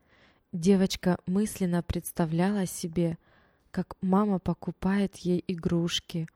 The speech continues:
плюшевого мишку, куклу и мячик, или красивое платье с кружевами, или вкусные шоколадные конфеты и мороженое.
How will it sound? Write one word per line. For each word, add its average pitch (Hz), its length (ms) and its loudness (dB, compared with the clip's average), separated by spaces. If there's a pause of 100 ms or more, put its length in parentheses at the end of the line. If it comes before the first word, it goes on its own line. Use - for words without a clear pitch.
(460)
плюшевого 170 680 0
мишку, 175 720 -4 (340)
куклу 190 540 -2 (100)
и 185 100 -4
мячик, 170 680 0 (580)
или 190 200 2
красивое 220 720 -4
платье 175 580 -2
с - 120 -10
кружевами, 165 880 -2 (680)
или 180 220 0
вкусные 220 800 -4
шоколадные 175 840 0
конфеты 170 680 -4 (100)
и 180 80 -2
мороженое. 165 920 -4